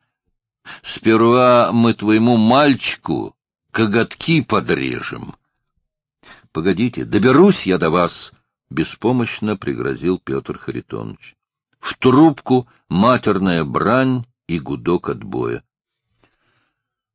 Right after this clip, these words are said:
От разговора у полковника осталось ощущение, что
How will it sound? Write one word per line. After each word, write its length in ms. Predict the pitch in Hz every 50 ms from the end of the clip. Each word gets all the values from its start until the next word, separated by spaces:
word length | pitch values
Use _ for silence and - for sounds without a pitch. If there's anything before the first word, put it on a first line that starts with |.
| _ -
От 200 | - 101 110 -
разговора 640 | 135 117 123 110 - - 139 151 156 170 170 165 160
у 120 | 147 139
полковника 640 | 123 143 139 135 127 143 143 143 143 127 - 139 127
осталось 500 | 123 - - 127 123 123 123 117 - -
ощущение, 720 | 120 - - - 120 110 - - - 139 143 135 123 120
что 360 | 113 - - - 127 117 107